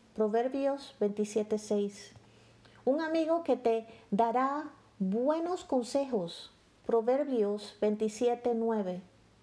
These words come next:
Finalmente, encuentra un amigo que te anime. Proverbios veintisiete diecisiete. Así como el hierro afila el hierro,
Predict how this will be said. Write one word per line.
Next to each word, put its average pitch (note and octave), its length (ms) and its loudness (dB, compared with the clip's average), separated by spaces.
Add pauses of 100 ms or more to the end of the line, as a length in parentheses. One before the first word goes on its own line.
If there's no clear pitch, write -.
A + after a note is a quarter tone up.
(720)
Finalmente, D4 920 0 (640)
encuentra D#4 680 0
un C#4 180 0
amigo B3 680 2 (280)
que A3+ 140 4
te A3+ 200 2
anime. A3+ 640 0 (420)
Proverbios C4+ 840 0
veintisiete A#3 880 0
diecisiete. G3 800 -2 (800)
Así A3+ 320 0
como D#4+ 340 -2
el A#3 200 0
hierro C4+ 520 0
afila B3+ 600 -2
el G3+ 180 0
hierro, F#3 560 0